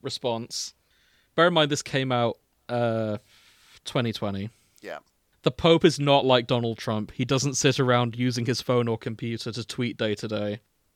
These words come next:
Speaker 1: He does occasionally approve the tweets, but not the likes. Someone else is responsible for actual liking.
Speaker 2: Right, so it's one of his more hornier members of staff.
Speaker 1: Exactly.
Speaker 2: Yeah,
Speaker 1: The
Speaker 2: I
Speaker 1: Pope has
Speaker 2: see.
Speaker 1: been absolved from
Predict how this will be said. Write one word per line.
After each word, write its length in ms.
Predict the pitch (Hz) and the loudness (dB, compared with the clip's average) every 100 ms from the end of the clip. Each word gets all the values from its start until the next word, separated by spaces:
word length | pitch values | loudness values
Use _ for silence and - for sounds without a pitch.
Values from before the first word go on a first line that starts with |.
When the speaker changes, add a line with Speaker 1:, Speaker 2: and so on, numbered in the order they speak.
| _ | _
Speaker 1:
He 140 | - 143 | -4 2
does 180 | 175 | 4
occasionally 460 | 180 - 160 165 147 | 4 4 4 4 0
approve 400 | 127 - 165 156 | 0 2 2 2
the 60 | 139 | -4
tweets, 420 | - 110 - - | -4 -6 -6 -8
but 120 | 107 | -6
not 220 | 123 135 131 | -2 -2 -2
the 80 | |
likes. 580 | 127 139 101 - - - _ - | 0 0 0 -4 -10 -10 _ -10
Someone 340 | - 135 131 | -8 -4 -4
else 200 | 131 120 | -2 -4
is 100 | 117 | -6
responsible 640 | 117 - 120 104 - 110 | -8 -8 -8 -8 -8 -10
for 320 | 107 - 110 110 _ 110 | -8 -8 -8 -10 _ -10
actual 340 | 110 - 113 | -8 -6 -6
liking. 500 | 110 110 - 107 104 _ _ - | -2 -4 -4 -10 -12 _ _ -12
Speaker 2:
Right, 340 | 127 123 110 | -8 -8 -12
so 420 | - 127 120 117 107 | -14 -12 -10 -12 -14
it's 240 | 123 - - | -16 -16 -16
one 200 | 127 131 | -16 -16
of 80 | 117 | -16
his 300 | 117 - - _ _ _ _ _ _ | -16 -18 -20 _ _ _ _ _ _
more 260 | 117 110 | -16 -14
hornier 420 | 113 117 113 107 107 | -12 -14 -14 -18 -18
members 300 | 104 101 92 | -20 -20 -20
of 100 | - | -20
staff. 500 | - 92 78 - _ _ _ _ | -16 -16 -18 -20 _ _ _ _
Speaker 1:
Exactly. 680 | 131 123 113 117 101 113 107 | -8 -6 -4 -6 -6 -10 -12
Speaker 2:
Yeah, 280 | 101 90 85 - | -16 -18 -18 -8
Speaker 1:
The 80 | 143 | -4
Speaker 2:
I 20 | |
Speaker 1:
Pope 240 | - 175 170 | 4 4 4
has 120 | 160 | 2
Speaker 2:
see. 20 | |
Speaker 1:
been 120 | 165 | 4
absolved 460 | 160 131 131 135 131 | 4 4 2 2 0
from 220 | - 98 | -2 0